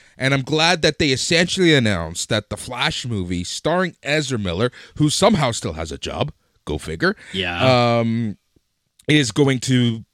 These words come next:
Speaker 1: hit that reset button for the entire universe. I'm glad that there's gonna be a story reason for this reset, and it's not just some random, "Okay, it's gonna end and then stuff is gonna happen."
Speaker 2: <laughs>
Speaker 1: We'll kinda
Speaker 2: And
Speaker 1: talk
Speaker 2: then the
Speaker 1: about
Speaker 2: new.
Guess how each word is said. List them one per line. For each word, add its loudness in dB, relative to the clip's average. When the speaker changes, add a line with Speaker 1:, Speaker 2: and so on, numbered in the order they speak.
Speaker 1:
hit 2
that 0
reset -4
button -4
for 4
the 2
entire 0
universe. 0
I'm -4
glad -2
that 0
there's 2
gonna 0
be -2
a -2
story 2
reason -2
for 4
this -2
reset, -6
and 0
it's -2
not 2
just -2
some 0
random, 0
"Okay, 0
it's -2
gonna -4
end -4
and -6
then -4
stuff -2
is -4
gonna -2
happen." -4
Speaker 2:
<laughs> 2
Speaker 1:
We'll 2
kinda 0
Speaker 2:
And -2
Speaker 1:
talk 0
Speaker 2:
then 2
the 4
Speaker 1:
about 2
Speaker 2:
new. -10